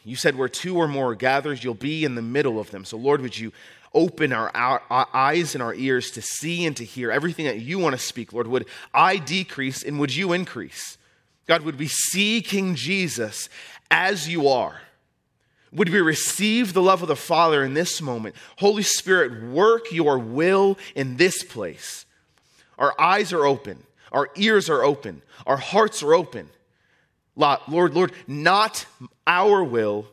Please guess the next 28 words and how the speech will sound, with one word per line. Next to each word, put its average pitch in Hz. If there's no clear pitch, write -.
but 120
yours 123
be 92
done. 73
Father, 127
we 120
need 135
you. 71
Don't 180
let 185
this -
just -
be 147
a 135
moment 139
where 123
we 120
feel 202
good 160
and 120
leave, 120
but 104
Lord, 120
change 180
us -
in 113
this 143
moment. 87